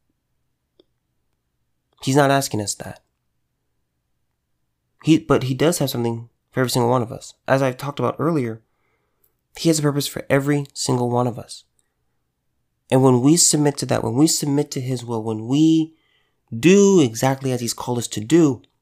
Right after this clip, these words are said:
he will provide exactly what we need.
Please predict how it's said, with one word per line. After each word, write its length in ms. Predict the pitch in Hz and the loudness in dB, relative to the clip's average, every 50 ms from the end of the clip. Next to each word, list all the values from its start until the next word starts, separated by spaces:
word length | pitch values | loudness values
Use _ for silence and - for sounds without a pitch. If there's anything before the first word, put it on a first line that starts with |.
| _ _ _ _ _ _ _ _ _ _ _ _ _ _ _ _ _ _ _ _ _ _ _ _ _ _ _ _ _ _ _ _ _ _ _ _ _ _ _ _ _ _ _ _ _ _ _ | _ _ _ _ _ _ _ _ _ _ _ _ _ _ _ _ _ _ _ _ _ _ _ _ _ _ _ _ _ _ _ _ _ _ _ _ _ _ _ _ _ _ _ _ _ _ _
he 280 | _ - - - 165 180 | _ -12 -2 0 2 2
will 400 | 185 175 165 165 156 135 - _ _ _ _ | 4 4 4 2 2 0 -4 _ _ _ _
provide 460 | - 135 131 143 147 143 143 135 - _ | -6 -4 0 2 2 2 2 0 0 _
exactly 540 | - 107 101 107 104 120 127 135 131 - 135 | -8 -6 -6 -6 -2 -2 -2 -2 -2 -4 -2
what 180 | 127 131 - - | -2 -2 0 0
we 100 | 120 117 | -2 0
need. 260 | 110 104 98 - | 0 -2 -4 -6